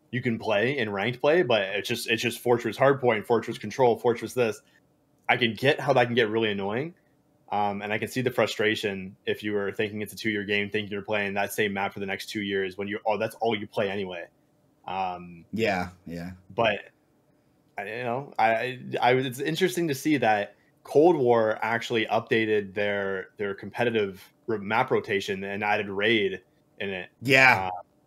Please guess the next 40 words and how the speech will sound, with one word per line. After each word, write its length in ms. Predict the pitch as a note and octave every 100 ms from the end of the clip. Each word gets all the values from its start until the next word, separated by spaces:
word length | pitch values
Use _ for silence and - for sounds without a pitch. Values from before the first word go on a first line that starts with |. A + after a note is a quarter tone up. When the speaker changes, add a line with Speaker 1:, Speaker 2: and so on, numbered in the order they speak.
| -
Speaker 2:
they 100 | A#2+
swapped 280 | - A#2+ A#2
Speaker 1:
which 0 |
was, 60 |
Speaker 2:
the 60 | A2+
maps 140 | G#2 B2
Speaker 1:
which 60 |
was 80 | C3
Speaker 2:
out. 120 | A2+
Speaker 1:
very, 220 | A2+ G2+ F#2+ _ _ _ _ A#2
yeah, 120 | A2
which 140 | A2
is 80 | A2
very 240 | A#2 A2+
cool 140 | A2+ A2
to 80 | G2
see. 160 | A#2+
I 60 | G2+
wonder 280 | A2 A#2+ A#2+
if, 200 | A#2 -
I 80 | G#2+
wonder 200 | A#2+ B2
if 80 | A2+
M 140 | G#2+
W 180 | A2 G#2
two 140 | - A2+
is 80 |
gonna 100 | A2
do 120 | G2 G2
that 120 | F#2
as 100 | F2+
well. 400 | G#2 G2+ F#2 - _ _ _ _ -
Um, 520 | F#2+ F#2 F2+ F2 E2+ _ _ -
but 60 | G2+
I 20 |
don't 100 | C3
Speaker 2:
They 80 | C3
Speaker 1:
know. 60 |
Speaker 2:
should. 120 | G2
Speaker 1:
Raid, 280 | B2 C#3+ D3